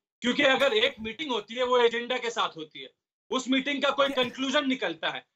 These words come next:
Speaker 1: उस मीटिंग में अगर कोई
Speaker 2: अच्छा,
Speaker 1: फैसला
Speaker 2: अगर
Speaker 1: लिया
Speaker 2: आप,
Speaker 1: जाता है
Speaker 2: मेरा पॉइंट
Speaker 1: और
Speaker 2: ये है
Speaker 1: अगर
Speaker 2: कि
Speaker 1: कोई
Speaker 2: अगर आप
Speaker 1: बात
Speaker 2: सही
Speaker 1: उसको
Speaker 2: हैं,
Speaker 1: रिज-,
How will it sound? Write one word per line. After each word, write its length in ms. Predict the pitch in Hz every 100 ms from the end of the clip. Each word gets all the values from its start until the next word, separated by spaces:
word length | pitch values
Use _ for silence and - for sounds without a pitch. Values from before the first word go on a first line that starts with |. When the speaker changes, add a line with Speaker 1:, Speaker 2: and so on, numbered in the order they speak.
| _ -
Speaker 1:
उस 220 | 262 214
मीटिंग 320 | 262 269 277
में 60 | 277
अगर 240 | 254 269
कोई 120 | 269 339
Speaker 2:
अच्छा, 160 | 254
Speaker 1:
फैसला 180 | 247 320
Speaker 2:
अगर 140 | 311
Speaker 1:
लिया 120 | 269 302
Speaker 2:
आप, 80 |
Speaker 1:
जाता 240 | 415 - 196
है 180 | 240 302
Speaker 2:
मेरा 220 | 269 330
पॉइंट 320 | 330 302 269
Speaker 1:
और 60 | 285
Speaker 2:
ये 40 |
है 60 | 302
Speaker 1:
अगर 80 |
Speaker 2:
कि 60 | 311
Speaker 1:
कोई 100 | 285
Speaker 2:
अगर 140 | 294
आप 100 | 302
Speaker 1:
बात 140 | - 277
Speaker 2:
सही 240 | 247 285
Speaker 1:
उसको 80 | 285
Speaker 2:
हैं, 260 | 330 294 262
Speaker 1:
रिज-, 180 | 247